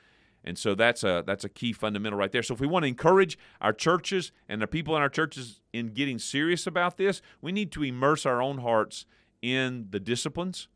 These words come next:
the spiritual habits, the holy habits that we should be practicing, the same things Jesus did. Uh, immerse our hearts in prayer about this and reading about it. You know, I've mentioned this book, couple of books today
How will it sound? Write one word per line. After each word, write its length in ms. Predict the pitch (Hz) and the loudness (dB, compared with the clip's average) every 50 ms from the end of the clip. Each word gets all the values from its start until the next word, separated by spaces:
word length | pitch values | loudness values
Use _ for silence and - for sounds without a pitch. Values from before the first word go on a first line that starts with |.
| _ _ _ _ _ _ | _ _ _ _ _ _
the 180 | 90 85 92 92 | -6 -4 -4 -4
spiritual 480 | - - - 123 131 135 131 - 139 | -4 -8 -4 0 0 0 0 -2 -6
habits, 300 | 127 135 143 151 160 156 | 0 2 2 2 2 0
the 100 | - 113 | -6 -6
holy 360 | - - 117 131 139 139 135 127 | -4 -2 0 0 0 0 -2 0
habits 500 | 127 127 135 135 143 143 - - - - _ _ _ _ | 2 2 2 2 0 -6 -8 -12 -14 -16 _ _ _ _
that 100 | - 76 | -10 -6
we 120 | 73 123 127 | -4 -4 -6
should 140 | - - 127 | -6 -6 -8
be 80 | 123 | -8
practicing, 600 | 104 - 131 127 127 127 - 131 - - 151 160 | -4 0 2 2 2 2 -2 -8 -8 -8 -8 -8
the 80 | 131 101 | -8 -8
same 260 | - - 123 127 123 | -4 -4 -4 -4 -4
things 260 | 120 127 123 120 101 | -6 -6 -6 -6 -8
Jesus 380 | - - 123 127 113 120 117 - | -8 -10 -10 -8 -8 -10 -12 -8
did. 280 | - 127 131 139 135 - - - _ _ _ _ | -6 -2 -2 -2 -4 -6 -14 -20 _ _ _ _
Uh, 180 | - 87 92 87 | -4 -2 -2 -2
immerse 460 | 71 107 110 120 127 139 165 156 - | -2 -2 -2 2 4 4 4 4 2
our 140 | 175 156 147 | -2 -2 -2
hearts 360 | 131 131 143 147 151 - - | 0 2 2 2 2 2 -2
in 200 | - 95 110 101 | -6 -6 -6 -6
prayer 480 | 95 - - 123 135 139 147 151 156 147 | -8 -8 -2 0 2 2 2 2 0 0
about 500 | - 107 110 101 113 113 131 135 - - | -2 -4 -2 2 2 4 4 2 0 -4
this 280 | 131 151 151 160 - - | -6 -4 -4 -4 -4 -6
and 200 | 101 95 92 90 | -8 -8 -8 -4
reading 320 | 95 117 131 147 151 151 | -4 -4 -2 -2 -4 -4
about 360 | 147 143 131 139 139 143 151 156 | -4 -2 0 2 2 2 2 0
it. 100 | - - | -2 -4
You 80 | 110 | -4
know, 100 | 104 98 | -2 0
I've 200 | 92 92 92 90 - _ - | 0 0 -2 -4 -10 _ -12
mentioned 440 | 87 98 117 127 - - 127 123 | -6 -6 -6 -6 -6 -8 -8 -8
this 160 | 120 127 127 - | -6 -8 -8 -10
book, 340 | - 110 123 131 143 - | -4 0 0 0 0 -2
couple 240 | - 143 135 - 127 | -2 -4 -4 -2 -2
of 80 | 117 117 | -2 -2
books 240 | 123 135 - - - | -2 -4 -4 -6 -10
today 400 | - 127 117 131 131 135 139 | -10 -4 -2 0 0 0 0